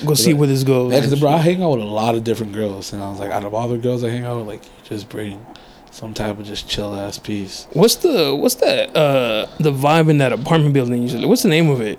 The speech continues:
Speaker 2: What, the new one or
Speaker 1: No,
Speaker 2: the
Speaker 1: the
Speaker 2: old
Speaker 1: old
Speaker 2: one?
Speaker 1: one, the old
Speaker 2: The, the
Speaker 1: one. Where I met
Speaker 2: Marion.
Speaker 1: you, where
Speaker 2: The
Speaker 1: you, I met you.
Speaker 2: Marion. Bro, that's the, uh,
Speaker 1: That's like a party spot.
Speaker 2: Bro, when we first moved in there, bro, it was, I moved in there March sixth of twenty twenty-one. And I'ma say I chilled it for
Speaker 1: A year ago.
Speaker 2: March. Yeah, a year ago. So I chilled it for March.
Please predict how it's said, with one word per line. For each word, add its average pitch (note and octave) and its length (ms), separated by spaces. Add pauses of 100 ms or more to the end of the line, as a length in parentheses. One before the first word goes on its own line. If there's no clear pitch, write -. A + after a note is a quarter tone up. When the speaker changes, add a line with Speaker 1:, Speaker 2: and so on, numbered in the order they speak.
Speaker 2:
What, C3+ 160
the A#2+ 80
new C3+ 180
one A3 180
or G3+ 60
Speaker 1:
No, D3+ 140
Speaker 2:
the C#3 80
Speaker 1:
the C3 80
Speaker 2:
old D3 140
Speaker 1:
old D3 80
Speaker 2:
one? C3 100
Speaker 1:
one, B2 100
the B2+ 60
old C3 180
Speaker 2:
The, A#2 60
the A#2 60
Speaker 1:
one. A#2 80
Where D3 100
I D3 60
met D3+ 40 (120)
Speaker 2:
Marion. - 100
Speaker 1:
you, C3 80
where B2+ 200
Speaker 2:
The B2+ 60
Speaker 1:
you, C#3 140
I - 20
met C3 120
you. D#3+ 80
Speaker 2:
Marion. A2 260 (180)
Bro, C3 220
that's B2 340
the, C#3+ 320
uh, C3 220
Speaker 1:
That's - 160
like G#3 140
a D3+ 80
party A#3 420
spot. C#3+ 440
Speaker 2:
Bro, D3+ 180
when D3 100
we C#3+ 100
first E3+ 400
moved E3 240
in E3+ 160
there, C#3 260
bro, B2 520
it A#2+ 80
was, B2 360
I C3 80
moved C#3+ 260
in C#3 60
there C3 140
March C3+ 380
sixth D3 340
of B2 80
twenty C#3 320
twenty-one. B2 760 (520)
And A2 520
I'ma B2 160
say B2+ 400
I A#2+ 120
chilled C#3 320
it C3 100
for - 100
Speaker 1:
A E3 80
year E3 340
ago. C3 120
Speaker 2:
March. - 240
Yeah, A#2+ 300
a A2 200
year A#2+ 200
ago. G#2+ 200
So A#2+ 160
I A#2+ 40
chilled B2+ 300
it A#2 40
for - 120
March. B2 580